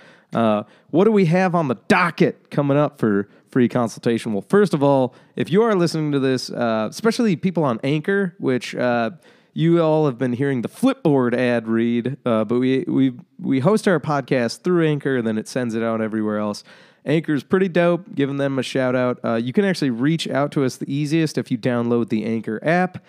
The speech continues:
Uh, find us at Free Consultation. You can send us voice vid-, uh, voice messages.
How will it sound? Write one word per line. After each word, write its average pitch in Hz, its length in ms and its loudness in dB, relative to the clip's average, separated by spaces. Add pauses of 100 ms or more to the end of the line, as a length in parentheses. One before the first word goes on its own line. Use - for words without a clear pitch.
(340)
Uh, 101 380 -2
find 123 400 -2
us 117 380 -2
at 107 240 -6
Free 120 160 -2
Consultation. 160 880 -2 (260)
You 131 140 -4
can 120 100 0
send 120 240 0
us 104 140 -4
voice 139 320 0
vid-, 139 320 0
uh, 123 260 2
voice 147 300 0
messages. 135 680 0